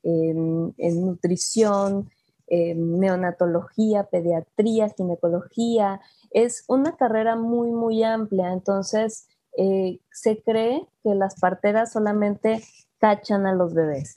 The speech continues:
y realmente hay mucho, mucho, mucho atrás de este estudio, porque hoy en día sí hay muchas parteras que siguen siendo empíricas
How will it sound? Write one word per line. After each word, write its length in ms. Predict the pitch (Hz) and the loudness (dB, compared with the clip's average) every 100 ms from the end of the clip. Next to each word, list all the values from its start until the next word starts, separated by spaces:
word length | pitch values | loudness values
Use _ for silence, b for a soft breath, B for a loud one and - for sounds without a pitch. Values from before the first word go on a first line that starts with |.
| - | -2
y 120 | 190 | 0
realmente 840 | 185 190 190 208 214 208 202 214 - | 4 2 2 0 0 0 0 -2 0
hay 240 | 208 226 | 0 2
mucho, 760 | 220 226 262 277 - 190 196 - _ | 4 2 2 0 -2 -2 -2 -8 _
mucho, 540 | 208 247 269 262 - 220 | 2 4 2 0 -2 0
mucho 760 | 226 262 254 - 247 247 - - | 2 0 0 -2 0 0 -4 -6
atrás 680 | 170 175 202 214 233 - - _ - | -4 0 2 2 -2 -8 -14 _ -4
de 220 | 185 202 | 2 2
este 220 | 202 - | 2 0
estudio, 460 | 220 214 214 220 254 | -2 0 0 2 0
porque 440 | 214 185 180 180 - | -2 0 0 0 0
hoy 300 | 190 220 240 | 2 2 2
en 140 | 277 | 0
día 280 | 240 233 240 | 0 0 0
sí 160 | 254 240 | 0 2
hay 160 | 214 | 2
muchas 340 | 214 214 233 220 | 2 0 -4 0
parteras 680 | 202 190 196 190 214 302 - _ _ _ | 0 2 2 2 0 -4 -14 _ _ _
que 80 | 220 | 0
siguen 300 | 220 233 254 | 2 2 2
siendo 300 | 254 240 240 | 2 0 0
empíricas 680 | 233 220 202 175 - 151 - | 0 2 2 0 -4 -6 -14